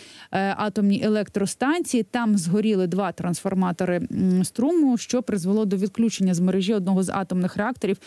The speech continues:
і декількох ліній мережі Укренерго. Про,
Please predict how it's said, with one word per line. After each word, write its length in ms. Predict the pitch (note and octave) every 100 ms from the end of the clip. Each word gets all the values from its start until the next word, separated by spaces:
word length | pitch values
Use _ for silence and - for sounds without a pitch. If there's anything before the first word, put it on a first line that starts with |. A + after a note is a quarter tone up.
| - -
і 80 | G3+
декількох 480 | F#3 - F#3+ F#3+ -
ліній 380 | G#3 F#3+ F3+ - _ _ _ _ _ -
мережі 440 | A3+ G#3 G3 F3+ F#3+
Укренерго. 920 | A3+ G3 G3+ F#3+ G3+ A3 C#4 C4 A#3
Про, 540 | - G3+ G3+ G3+ G3